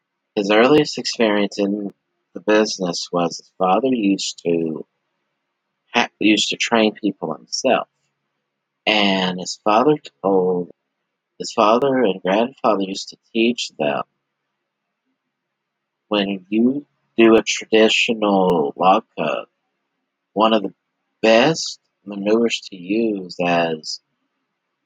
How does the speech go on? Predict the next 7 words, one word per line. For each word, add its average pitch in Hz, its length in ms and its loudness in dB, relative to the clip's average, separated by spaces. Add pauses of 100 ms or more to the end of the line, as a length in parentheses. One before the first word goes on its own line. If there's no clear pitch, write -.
(160)
fans 104 500 2
that 95 200 2
love 95 200 4
the 92 100 -8
traditional 98 540 0
style 95 400 0
will 76 180 -2